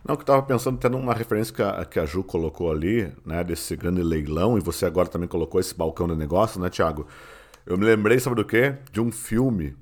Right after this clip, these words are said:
de mil novecentos e sessenta e quatro com a Sofia Loren, que é A Queda do Império Romano.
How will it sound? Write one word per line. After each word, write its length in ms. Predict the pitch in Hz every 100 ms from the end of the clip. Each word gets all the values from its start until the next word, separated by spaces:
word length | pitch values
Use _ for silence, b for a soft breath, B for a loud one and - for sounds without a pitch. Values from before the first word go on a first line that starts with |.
| - b b
de 140 | 76 90
mil 320 | 95 117 147
novecentos 560 | 131 123 - 117 123 -
e 20 |
sessenta 320 | 110 110 101
e 60 | 90
quatro 340 | 95 101 -
com 60 | 92
a 40 |
Sofia 360 | - 82 95 82
Loren, 440 | 80 95 92 78
que 160 | 73 95
é 40 |
A 80 | 87
Queda 260 | - 107
do 100 | 110
Império 240 | 107 104 101
Romano. 460 | 98 95 80 69